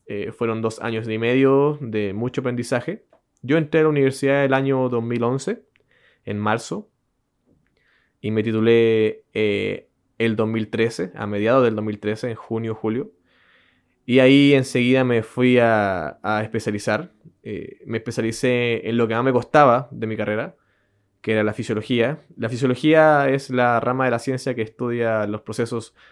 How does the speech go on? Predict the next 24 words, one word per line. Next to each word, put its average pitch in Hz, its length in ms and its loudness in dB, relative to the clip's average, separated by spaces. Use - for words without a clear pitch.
celulares, 110 720 0
hormonales 107 520 -4
del 104 180 -6
cuerpo. 123 460 -6
Era 113 140 -6
lo 110 140 -4
que 104 80 -8
más 107 140 -6
me 123 120 -4
costaba 120 460 0
porque 110 340 -4
finalmente 107 760 -6
es 117 180 -2
la 120 140 2
base 123 260 4
de 139 100 6
todo 143 460 2
y 113 300 -4
es 113 80 0
lo 113 140 -2
más 110 200 -4
complicado. 101 640 -4
Muchos, 117 920 0
eh, 87 480 -4